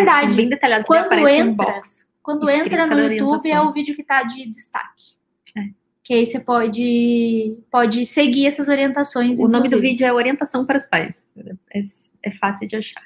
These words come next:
Speaker 1: Só que lá a gente só tá falando sobre as orientações, não explicou tudo que a gente explicou
Speaker 2: É.
Speaker 1: aqui.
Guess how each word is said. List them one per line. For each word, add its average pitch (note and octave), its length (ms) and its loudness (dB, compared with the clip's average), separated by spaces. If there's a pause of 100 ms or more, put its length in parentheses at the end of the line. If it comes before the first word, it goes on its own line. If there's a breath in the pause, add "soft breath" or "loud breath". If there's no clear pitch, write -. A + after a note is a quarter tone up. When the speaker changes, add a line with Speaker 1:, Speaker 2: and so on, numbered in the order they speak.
(140)
Speaker 1:
Só C4 180 -2
que C#4 80 -2
lá C4+ 140 6
a C4+ 60 4
gente D4 200 2
só C#4+ 140 0
tá C#4+ 180 2
falando D#4 340 0
sobre D#4 220 -4
as D#4 100 -6
orientações, C#4+ 720 -2
não A#3 140 -2
explicou C4 680 -2 (220)
tudo F#4 320 4
que G4 80 4
a F4+ 60 4
gente D#4+ 160 -4
explicou C4 680 -6
Speaker 2:
É. C4+ 40 2
Speaker 1:
aqui. A3 400 -4